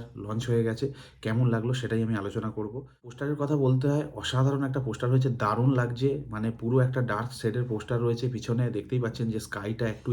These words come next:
ইয়েলো ইয়েলো, গ্রে গ্রে, মানে একদম যুদ্ধের মানে যেটা আবহাওয়া হয় সেরকম একটা প-, মানে ব্যাকগ্রাউন্ডটা। তার সামনে রয়েছে শ্রাবন্তী চট্টোপাধ্যায় এবং প্রসেনজিৎ চট্টোপাধ্যায় অর্থাৎ ভবানী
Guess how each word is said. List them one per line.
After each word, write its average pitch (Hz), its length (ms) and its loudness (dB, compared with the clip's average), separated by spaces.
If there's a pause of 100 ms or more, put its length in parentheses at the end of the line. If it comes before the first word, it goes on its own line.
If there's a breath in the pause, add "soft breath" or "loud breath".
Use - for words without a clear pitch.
ইয়েলো 110 280 4
ইয়েলো, 113 260 4 (300)
গ্রে 110 140 2 (100)
গ্রে, 113 140 2 (460 loud breath)
মানে 113 160 2 (220)
একদম 117 200 2 (100)
যুদ্ধের 127 360 2 (380 loud breath)
মানে 117 160 2
যেটা 120 140 0 (120)
আবহাওয়া 123 380 8
হয় 98 160 -4 (100)
সেরকম 120 380 0 (100)
একটা 117 240 -4
প-, 104 160 -8
মানে 107 160 -4 (260)
ব্যাকগ্রাউন্ডটা। 123 500 2 (380 loud breath)
তার 113 220 2
সামনে 113 240 0
রয়েছে 120 260 0
শ্রাবন্তী 113 360 -2
চট্টোপাধ্যায় 113 560 0
এবং 110 120 0 (100)
প্রসেনজিৎ 104 440 -4
চট্টোপাধ্যায় 107 500 -4 (120)
অর্থাৎ 123 240 -4 (120)
ভবানী 98 280 -4